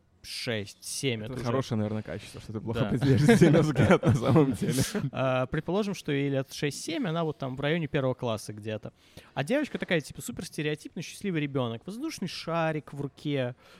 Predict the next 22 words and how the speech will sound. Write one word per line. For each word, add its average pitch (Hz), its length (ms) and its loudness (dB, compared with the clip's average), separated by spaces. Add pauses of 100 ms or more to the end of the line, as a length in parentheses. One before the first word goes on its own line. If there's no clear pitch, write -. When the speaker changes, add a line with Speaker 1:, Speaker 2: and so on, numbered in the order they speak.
Speaker 1:
косички, 185 600 -6
она, 156 160 -4
типа, - 160 -10
болтает 202 420 -4
ногами 202 440 -6
и - 20 -8
головой, 165 480 -4
что-то - 260 -10
радостно 165 340 -6
рассказывает 160 460 -6
маме. 139 280 -4
Ну, 294 100 -6
такой 156 260 -2
ребенок, 220 380 -6
типа, - 180 -10
в 156 40 -6
восторге, 120 500 -4
у 127 60 -8
нее, 156 340 -10
типа, - 180 -20
праздник 117 500 -4
происходит. 110 600 -10